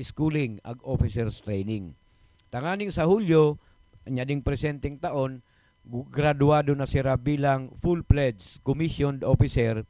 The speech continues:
niya na Philippine Coast Guard. Ayan, ha? Apwera, mga kabuinan, apwera palan ki Dawo ag ki Jao. Dakil naman ang mga regular Coast Guard na buinan, ha? Mga kuha na, enlisted na, mga kabuinan.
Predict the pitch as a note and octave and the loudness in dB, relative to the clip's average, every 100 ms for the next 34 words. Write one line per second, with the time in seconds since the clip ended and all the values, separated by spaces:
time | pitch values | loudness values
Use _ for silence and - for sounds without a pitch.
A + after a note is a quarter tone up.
0 | _ _ _ _ A#2+ C3 B2+ A#2 B2 A#2+ | _ _ _ _ -6 -4 -4 -4 -4 -4
1 | A#2 A2+ G#2+ G#2 G2+ _ _ _ - G#2+ | -4 -2 -4 -6 -10 _ _ _ -10 -8
2 | F#2 A2 F#2 F2+ E2+ D#2 C2+ C2+ D2+ A2+ | -8 -8 -6 -4 -4 -8 -14 -14 -10 -6
3 | E3+ F#3+ C3+ A#2 F3+ G3 - - - - | -4 -4 -6 -6 -4 -4 -4 -2 -2 -2
4 | - - - - - D#3 - - B3+ B3+ | -2 0 0 0 0 0 2 6 6 6
5 | A#3+ A3 G#3+ G3 F3+ F#3 F#3 F3+ E3+ - | 2 2 0 0 0 0 0 -2 -4 -2
6 | F3+ F3 E3 D#3+ D#3 D3+ D3 C#3+ D3 C#3+ | 0 0 -2 -2 -4 -4 -6 -2 0 0
7 | C3+ - A#2 A#2 C#3 D3 B2+ F#2 _ _ | -4 -6 -4 -2 0 0 0 -2 _ _
8 | _ - C#3 F3 F3 E3 D#3+ D#3 D3+ D3 | _ -10 -6 -4 -4 -4 -4 -4 -4 -4
9 | C#3 C#3 D3 C#3+ C#3+ C#3 - D3 - A#2 | -2 -2 -2 0 0 -2 -2 -2 -2 -2
10 | B2+ A#2 A2+ A2+ A2+ A2+ B2 C3 G2 B2 | -2 -2 -4 -2 -2 -2 -4 -6 -6 -8
11 | C3 _ _ _ F#2 G2+ A2+ C3 B2+ B2 | -10 _ _ _ -12 -6 -4 -2 -4 -4
12 | A#2+ A2 - _ _ _ - C3 C3 D#3 | -4 -6 -12 _ _ _ -4 -2 0 -4
13 | F3 D3+ C3+ D3+ - C#3+ C3+ - F#3 B2 | -6 -4 0 -2 -2 -4 -4 -8 -8 -8
14 | A2+ B2 C3+ F#3+ E3 G2 D2+ | -4 -4 -4 -4 -6 -6 -10